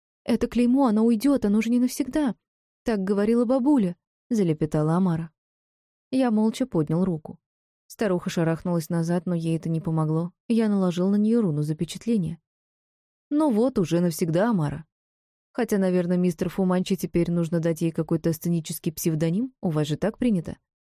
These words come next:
«Старуха-потаскуха. Весьма запоминающаяся для толпы.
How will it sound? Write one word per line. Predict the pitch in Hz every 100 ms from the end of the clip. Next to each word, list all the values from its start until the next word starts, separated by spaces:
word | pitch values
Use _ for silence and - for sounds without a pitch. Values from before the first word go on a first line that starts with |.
| _ _ _ _ _ _ _ _ _ _
«Старуха-потаскуха. | - 156 151 151 156 - 156 160 180 - 151 - - - _ _ _ _
Весьма | 214 208 - 202
запоминающаяся | 190 185 185 185 202 214 - 151 151
для | 151
толпы. | 151 151 151 151 147